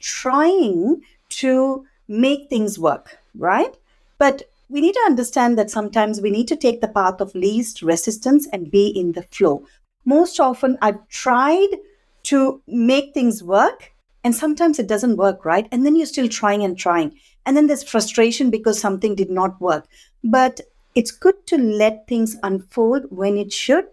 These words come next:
as it should, where it should. When that happens, that is the ultimate, that is what it really needs to happen for you. But when we try to force things, so I think what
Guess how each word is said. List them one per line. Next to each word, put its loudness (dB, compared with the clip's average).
as 0
it -6
should, 0
where -2
it -8
should. -4
When -4
that 2
happens, -2
that 0
is -4
the 0
ultimate, -2
that 2
is -4
what -2
it -6
really 0
needs -8
to -2
happen 0
for -2
you. -2
But -4
when 0
we -4
try 2
to 0
force 0
things, 2
so 0
I -2
think -2
what 2